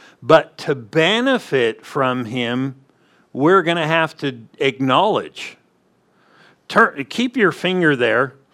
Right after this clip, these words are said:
or if it's in your phone, you can just turn to Proverbs eighteen, just the next book back, Proverbs eighteen.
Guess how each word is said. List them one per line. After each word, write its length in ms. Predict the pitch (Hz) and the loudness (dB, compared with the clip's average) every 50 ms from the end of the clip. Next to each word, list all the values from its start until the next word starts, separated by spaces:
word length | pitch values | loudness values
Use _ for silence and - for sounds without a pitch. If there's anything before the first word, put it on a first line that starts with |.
| _ _ _ _ _ _ _ _ _ _ - | _ _ _ _ _ _ _ _ _ _ 0
or 240 | 139 147 151 147 | 2 2 4 2
if 120 | 135 - - | 0 -2 -6
it's 200 | 131 - - 147 | -10 -8 -6 -4
in 100 | 143 139 | -4 -2
your 140 | 131 123 120 | -2 -4 -4
phone, 400 | - - 151 147 143 131 127 127 | -4 -2 -2 -2 -2 -2 -4 -4
you 100 | 143 143 | -6 -6
can 180 | 160 151 127 | -6 -6 -6
just 240 | 120 123 120 - - | -6 -8 -10 -10 -6
turn 280 | - 165 151 147 139 120 | -4 -2 -2 -2 -2 -4
to 80 | 120 | -6
Proverbs 720 | - - - 143 135 139 139 120 131 123 117 110 104 101 120 | -8 -4 0 2 2 2 2 0 -2 -6 -6 -8 -8 -4 -2
eighteen, 720 | 123 120 117 113 _ - - 131 147 131 95 98 110 104 _ _ _ _ _ _ _ _ _ _ _ _ | -2 -2 -4 -6 _ -12 -8 -8 -6 -6 -8 -10 -12 -14 _ _ _ _ _ _ _ _ _ _ _ _
just 320 | 127 139 160 151 - - | -4 -2 -2 -2 -2 0
the 140 | 156 143 135 | 0 0 2
next 340 | 135 139 131 127 - - - | 0 -2 -4 -4 -8 -10 -4
book 300 | 123 147 139 - - 113 | -2 -2 -2 -2 -2 0
back, 420 | 120 127 151 139 120 - - _ | 2 2 2 2 -2 -4 -8 _
Proverbs 680 | - - 156 160 165 156 135 139 131 123 117 104 - - - | 0 4 6 6 6 6 4 0 -2 -4 -4 -8 -10 -8 -6
eighteen. 760 | 135 131 127 123 - - - 147 147 160 139 104 104 110 | -4 -6 -6 -8 -12 -12 -10 -8 -6 -6 -6 -8 -10 -12